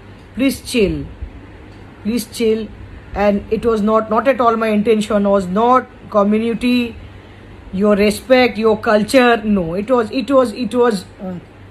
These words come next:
uh, sheerly, truly, only against animal cruelty. Here I am. Yes, I am against cow slaughter too. But what, a chicken and cow, dog is our, you know, we, we, we worship cows.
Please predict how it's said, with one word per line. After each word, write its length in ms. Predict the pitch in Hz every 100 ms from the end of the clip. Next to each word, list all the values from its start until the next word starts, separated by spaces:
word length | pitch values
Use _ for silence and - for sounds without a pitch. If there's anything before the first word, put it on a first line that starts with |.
| - - -
uh, 80 | 170
sheerly, 580 | - 285 277 240 233
truly, 480 | 226 240 240 247 233 - - -
only 580 | 214 277 262 247 180 147 - - - - - -
against 480 | 247 214 269 254 -
animal 440 | 226 233 233 233
cruelty. 500 | 208 240 220 208 233
Here 340 | 190 220 233
I 140 | 185 160
am. 360 | 165 156 147 143 - - - - - - - - - - - -
Yes, 380 | 185 294 - -
I 140 | 175
am 220 | 185 202 214
against 340 | 190 226 -
cow 220 | 214 214
slaughter 360 | 214 208 202 208
too. 260 | 208 262
But 120 | 220 214
what, 220 | 190 220
a 220 | 247 -
chicken 420 | - 220 247 285
and 180 | 269 254 -
cow, 420 | 208 208 269 269 - - - - - - 185
dog 320 | 214 208 247
is 160 | 285 226
our, 320 | 247 240 254
you 120 | 254
know, 100 | 220
we, 260 | 190 185 214
we, 160 | 196
we 220 | 196 202 202
worship 500 | 190 254 - 294 208
cows. 640 | 240 175 165 143 -